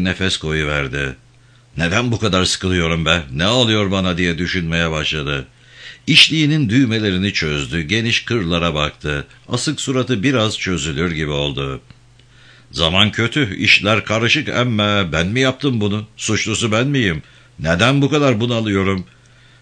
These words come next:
"Hiçbir haber alamıyoruz, belki ondan. Karanlıkta gibiyiz. Kısıldık kaldık bu köyde.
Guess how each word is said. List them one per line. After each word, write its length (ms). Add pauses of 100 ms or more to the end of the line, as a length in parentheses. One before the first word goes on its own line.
(140)
"Hiçbir 320
haber 260
alamıyoruz, 760
belki 380
ondan. 560 (100)
Karanlıkta 640
gibiyiz. 580 (240)
Kısıldık 600
kaldık 480
bu 100
köyde. 460